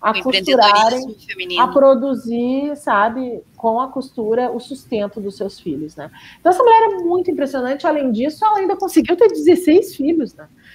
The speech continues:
Speaker 1: Não é que ela abdicou do seu lado maternal pra, pra ser uma
Speaker 2: Aham.
Speaker 1: empresária.
Speaker 2: É uma
Speaker 1: Ela
Speaker 2: coisa
Speaker 1: fez
Speaker 2: ou
Speaker 1: as
Speaker 2: outra.
Speaker 1: duas coisas de maneira muito potencializada, assim. Então, eu admiro muito a dona Adelina e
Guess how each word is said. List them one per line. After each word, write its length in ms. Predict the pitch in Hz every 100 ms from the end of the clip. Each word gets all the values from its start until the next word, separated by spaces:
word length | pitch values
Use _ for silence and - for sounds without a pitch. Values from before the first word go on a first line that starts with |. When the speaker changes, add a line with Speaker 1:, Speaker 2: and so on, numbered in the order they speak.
| -
Speaker 1:
Não 120 | 208 240
é 60 |
que 80 | 311
ela 100 | 415
abdicou 540 | 320 277 254 262 254 269
do 80 |
seu 160 | - 240
lado 280 | 208 208 214
maternal 800 | 214 226 247 226 214 196 220 226
pra, 500 | 226 202 175 170 147 -
pra 160 | 208
ser 180 | 202 226
uma 100 | 208
Speaker 2:
Aham. 100 | 208
Speaker 1:
empresária. 540 | 214 190 190 170 165 160 _ -
Speaker 2:
É 140 | 196
uma 140 | 208 220
Speaker 1:
Ela 100 | 262
Speaker 2:
coisa 220 | 226 277
Speaker 1:
fez 40 |
Speaker 2:
ou 80 | 403 349
Speaker 1:
as 60 | 254
Speaker 2:
outra. 140 | 302 494
Speaker 1:
duas 140 | -
coisas 460 | - 269 320 415 294
de 80 | 277
maneira 400 | 254 240 247 311
muito 400 | 277 269 349 -
potencializada, 920 | 302 277 277 - 247 233 208 202 233
assim. 220 | 214 185 _ _ - _
Então, 180 | 302 339
eu 40 |
admiro 380 | 349 285 330 339
muito 180 | 330 339
a 60 |
dona 220 | 262 277
Adelina 520 | 262 240 226 220 294 277
e 340 | 247 226 214